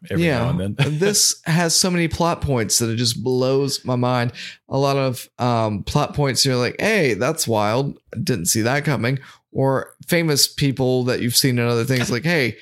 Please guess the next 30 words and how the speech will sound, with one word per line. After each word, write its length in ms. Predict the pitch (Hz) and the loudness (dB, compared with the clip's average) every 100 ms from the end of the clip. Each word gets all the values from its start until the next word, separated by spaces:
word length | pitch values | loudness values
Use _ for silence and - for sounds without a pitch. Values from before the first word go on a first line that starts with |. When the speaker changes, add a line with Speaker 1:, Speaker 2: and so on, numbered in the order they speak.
| - - - | -18 -14 -2
Speaker 2:
didn't 140 | 123 | 0
Speaker 1:
Like 60 | 113 | 0
Speaker 2:
see 140 | - | 0
Speaker 1:
Red 80 | 135 143 | 2 0
Speaker 2:
that 100 | 120 | 0
coming." 140 | 123 113 | 0 2
Speaker 1:
Foreman's 320 | 117 104 - | 0 0 0
here. 440 | 104 92 82 - - - | 0 0 -4 -8 -18 -4
Speaker 2:
Yeah, 240 | 123 120 | 0 0
I'm 80 | 65 | -2
gonna 140 | 135 | -2
break 200 | 113 131 | -2 -2
my 100 | 135 | 0
Speaker 1:
William 100 | 131 | 0
Speaker 2:
foot 100 | 156 | 0
off 120 | 147 135 | 0 0
Speaker 1:
H, 100 | 123 | 0
Speaker 2:
in 20 | |
your 40 | 110 | 2
ass. 360 | 107 113 - 117 | 2 0 0 0
Speaker 1:
William 300 | 110 123 135 | 0 0 0
H 180 | 139 143 | -2 -2
Macy 460 | 143 147 139 98 | -2 -2 -2 -2
is 160 | 82 - | -4 -6
here, 380 | 78 67 60 - | -6 -8 -10 -14
and 160 | 95 | -2
Speaker 2:
Yeah. 120 | 165 - | 0 0
Speaker 1:
he 40 | |
looks 160 | 135 - | 0 0
insane. 760 | 110 98 - 87 76 71 82 | 0 2 2 0 -2 -6 -6